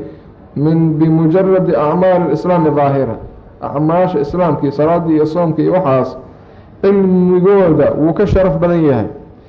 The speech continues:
Kii sharafta badnaa marka awliyadii bay siiyeen, kii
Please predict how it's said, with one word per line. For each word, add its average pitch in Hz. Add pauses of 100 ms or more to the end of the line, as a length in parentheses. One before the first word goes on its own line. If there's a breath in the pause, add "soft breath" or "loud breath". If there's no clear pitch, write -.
(180 loud breath)
Kii 220
sharafta 214
badnaa 180
marka 185 (160)
awliyadii 202
bay 190
siiyeen, 196
kii 208